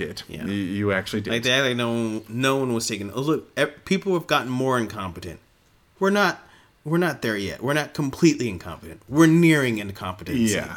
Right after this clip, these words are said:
Speaker 1: yeah, it's getting worse, but, uh,
Speaker 2: It
Speaker 1: yeah,
Speaker 2: still
Speaker 1: we're not,
Speaker 2: exists.
Speaker 1: we're not all the way there, but
Speaker 2: Write down your name. Yeah, I can
Speaker 1: but
Speaker 2: do that.
Speaker 1: God, yeah, just so many things. Like, i-, if
Speaker 2: Yeah,
Speaker 1: they
Speaker 2: it was
Speaker 1: wanted
Speaker 2: really
Speaker 1: to throw,
Speaker 2: embarrassing.
Speaker 1: if they wanted to throw the book at her, like,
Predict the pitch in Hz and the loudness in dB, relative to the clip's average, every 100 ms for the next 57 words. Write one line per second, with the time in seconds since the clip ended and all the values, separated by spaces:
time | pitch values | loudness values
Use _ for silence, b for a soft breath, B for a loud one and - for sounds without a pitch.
0 | - - 190 - - 208 185 135 98 - | -10 -2 -2 -2 0 2 4 4 2 -2
1 | - 101 92 92 - 92 90 90 90 90 | -6 -2 -2 -2 -2 -2 0 0 0 2
2 | 85 98 135 131 - - - 131 131 110 | 2 6 4 4 -2 -4 -2 4 4 8
3 | 113 107 98 92 90 82 85 92 156 160 | 6 6 2 0 0 -2 -2 0 0 2
4 | 165 160 147 160 175 220 156 113 104 101 | 2 2 0 -2 -2 -2 2 4 2 0
5 | 107 - _ - - 120 120 113 113 - | -8 -10 _ -4 -4 -4 -6 -4 -4 -4
6 | 117 113 101 101 90 82 85 85 - - | -2 -2 -2 -6 -8 -10 -14 -16 -18 -20
7 | _ 107 76 - _ _ 120 110 113 110 | _ -12 -12 -18 _ _ -8 0 2 4
8 | 123 120 135 113 113 101 87 110 117 120 | 4 4 2 0 -2 -2 -2 2 4 4
9 | 120 101 113 90 101 104 117 117 107 85 | 2 2 0 0 -2 0 0 0 -2 -4
10 | 85 | -8